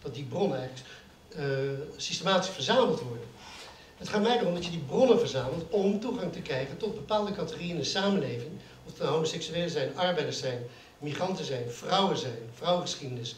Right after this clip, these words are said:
Natuurlijk ook iets pas van de laatste vijftig jaar. Eh, al, al die, om, om voorbij te gaan aan, weet je, ik heb ooit een, een biografie gelezen van Richard Ellman over, eh, over Oscar Wilde.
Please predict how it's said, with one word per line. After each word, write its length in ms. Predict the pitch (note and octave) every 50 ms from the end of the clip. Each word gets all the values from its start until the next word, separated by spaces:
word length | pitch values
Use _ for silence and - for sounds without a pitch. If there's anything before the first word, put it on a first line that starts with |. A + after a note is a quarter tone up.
| - -
Natuurlijk 280 | - - B2+ D3 E3 D#3+
ook 60 | E3
iets 100 | E3 -
pas 160 | - D3 B2+ A#2+
van 100 | C3+ C3
de 40 | B2
laatste 260 | B2 A#2+ A#2+ - -
vijftig 300 | - B2+ A#2+ A#2+ A#2+ - A#2+
jaar. 180 | B2+ A#2+ B2 - - - - - - - - - - -
Eh, 440 | F#3 F3+ F3+ F3 E3+ F3+ - - -
al, 240 | B3 B3+ A#3+ B3 -
al 140 | C4 B3+ G3+
die, 200 | G#3 G#3 - - - - - - - - - - - - - - - - - - - - - -
om, 140 | A#3 A#3 A3+
om 180 | A3 A#3 G3+
voorbij 440 | F3 - - F3 D#3+ G3+ A#3+ C4 B3+ B3+
te 60 | G#3+
gaan 340 | - - G3+ G3+ G3 G3+ G3 -
aan, 420 | F#3 E3+ E3+ E3+ E3+ E3+ E3+ - - -
weet 120 | - F3 -
je, 60 | A#3+
ik 60 | G#3
heb 120 | G3+ G3+
ooit 160 | G3+ G3+ G3 G3
een, 80 | G3 F#3+ - -
een 120 | G#3 F3 D3
biografie 340 | C#3+ F#3+ G3 G3 - G3+ F#3
gelezen 320 | F3 F3 E3+ E3 D#3 C#3+
van 80 | C#3+ D#3+
Richard 260 | E3 E3 - - -
Ellman 400 | G3 F#3 G3 G3 F#3 F#3 F#3 F#3 - - - - - -
over, 200 | - F3 - - - - -
eh, 200 | - F3 F#3 F#3+
over 160 | - - - -
Oscar 260 | G#3 - - F3 D#3+
Wilde. 300 | F3 F3 D#3 C3+ - -